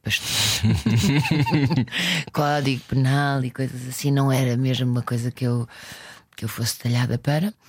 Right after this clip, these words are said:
Eh, por exemplo, hoje em dia eu consigo estudar quando é uma coisa que me interessa,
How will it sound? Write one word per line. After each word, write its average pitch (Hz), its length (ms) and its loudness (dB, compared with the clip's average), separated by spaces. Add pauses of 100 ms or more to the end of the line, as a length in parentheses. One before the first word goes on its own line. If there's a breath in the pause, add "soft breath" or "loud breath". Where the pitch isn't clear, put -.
(380 loud breath)
Eh, 139 280 2 (140)
por - 120 -8
exemplo, 110 320 -2
hoje 113 160 -4
em 120 40 0
dia 120 160 2
eu 117 80 0
consigo 127 600 0 (100)
estudar - 420 -2
quando 123 200 0
é 123 40 2
uma 123 140 2
coisa 131 200 0
que - 60 -4
me 135 80 2
interessa, 143 500 0